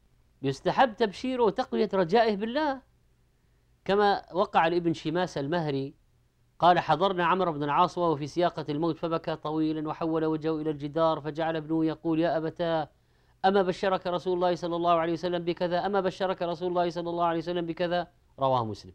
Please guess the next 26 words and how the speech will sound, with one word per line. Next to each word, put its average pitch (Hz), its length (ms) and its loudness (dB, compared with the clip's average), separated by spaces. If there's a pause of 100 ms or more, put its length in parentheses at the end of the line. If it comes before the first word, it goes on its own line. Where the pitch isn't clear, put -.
(180)
هذا 202 220 -2
مقام 175 340 2
يحتاج 190 320 -4
فيه 190 140 -6
التبشير. 190 500 -10 (2250)
كذلك 285 440 6
يكون 269 260 0
التبشير 240 440 -2
لمن 220 160 4
ابتلي 220 360 4
بمصيبة، 220 600 0 (240)
هذا 180 160 4
من 240 120 2
أحوج 240 300 4
الناس 202 280 2
لتخفيف 190 380 -2
المصاب، 202 460 0 (420)
كما 208 220 4
جاء 202 200 4
في 170 100 -6
حديث 196 180 2
أبي 175 160 -2
سنان 185 320 2
قال: 185 320 0
"دفنت 185 400 -2
ابني 220 540 -2